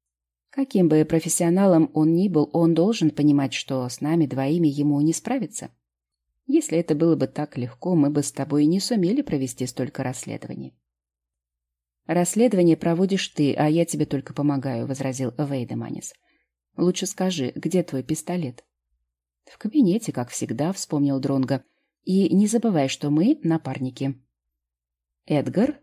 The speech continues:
поднялся и прошел в его кабинет. Открыл стол, вытащил пистолет и, проверив его, положил в карман. Вернулся в гостиную. «Я почти уверен, что оружие нам не понадобится», —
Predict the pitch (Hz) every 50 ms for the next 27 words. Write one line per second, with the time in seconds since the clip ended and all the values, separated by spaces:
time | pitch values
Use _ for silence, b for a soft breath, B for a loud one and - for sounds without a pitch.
0 | _ _ - 156 147 143 131 131 120 113 120 - - 208 247 208 - - - 127
1 | - - 160 202 226 185 151 120 113 123 123 - 180 180 180 151 - - - -
2 | - _ _ _ _ _ _ _ _ - - - - 233 277 320 311 - - -
3 | - 143 160 190 - _ _ _ _ _ _ _ - 170 196 294 - 233 - -
4 | 180 160 - 156 143 - - 147 143 170 220 226 - 160 165 175 170 - 175 180
5 | 185 196 254 247 247 226 - - 185 180 170 156 160 202 285 - - 160 151 139
6 | 139 139 151 185 208 - - - 156 139 113 98 90 98 - - _ _ 143 147
7 | 156 170 175 196 247 294 294 - - 269 202 147 127 123 - - - 113 - -
8 | - 160 - _ _ _ _ _ _ _ _ _ _ _ _ _ _ _ _ _
9 | _ _ _ _ _ - - 151 160 156 - 156 156 - - - 165 165 170 165
10 | 208 233 175 143 - - - 147 147 147 156 170 165 160 160 156 156 147 143 143
11 | 147 151 160 156 - 165 175 202 208 156 - - 117 - - - 123 120 123